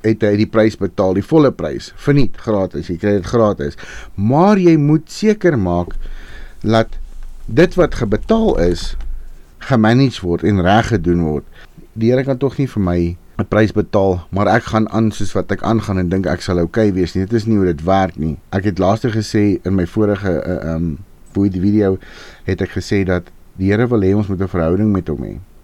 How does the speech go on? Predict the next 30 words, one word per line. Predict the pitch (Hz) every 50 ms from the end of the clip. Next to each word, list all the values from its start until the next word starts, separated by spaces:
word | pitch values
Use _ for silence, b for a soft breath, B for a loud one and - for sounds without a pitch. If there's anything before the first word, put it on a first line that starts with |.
| - - - - - - - - - - - - b b b b b b -
En | 110 107 110
die | 120
oomblik | 135 139 156 165 143
wanneer | 131 131 123 120 113
jy | 107 107 101
die | 98 101 98 87
verhouding | - 90 78 80 90 113 87 - -
met, | 95 - - - -
met | - 104 98 87
die | 95 95
Here | 92 90 87 87 82 -
kan | - - 85 80
hê, | 87 87 90 87 85 B B B B B B B B B B B B B - -
dan | - 123 143 156
sal | - 180 156
jy | 147 - -
agterkom | 165 - - 180 160 - 135 127 113 101 90 82 - - 90 92
wat | 101 120 131 131 117 104
daai | 110 107 120 120 - - - -
prys | 131 131 139 131 - 127
wat | 110 113
hy | 107 95
betaal | 107 98 - 127 120 120 113
het | 110 - -
eintlik | 117 120 113 107 110 95 82 87
werd | 98 104 110 110 98 - 90
is. | 85 85 -
Dit | 95 85 98
is, | 101 92 -
dit | - 95 -